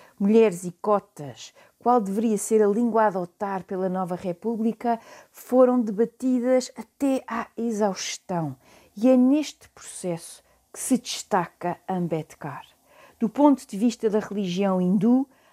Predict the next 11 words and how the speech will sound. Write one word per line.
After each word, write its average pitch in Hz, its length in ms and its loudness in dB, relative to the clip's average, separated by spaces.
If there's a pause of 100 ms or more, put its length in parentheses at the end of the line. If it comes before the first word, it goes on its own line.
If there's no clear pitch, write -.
Ambedkar 208 800 -2
nasceu 208 580 0
um 214 220 -2
intocável, 143 720 -6 (260)
ou 175 80 -8
seja, 214 580 2 (480)
numa 220 320 0
posição 180 840 -4 (340)
de 190 140 0
absoluta 202 880 -2
discriminação, 175 1200 -2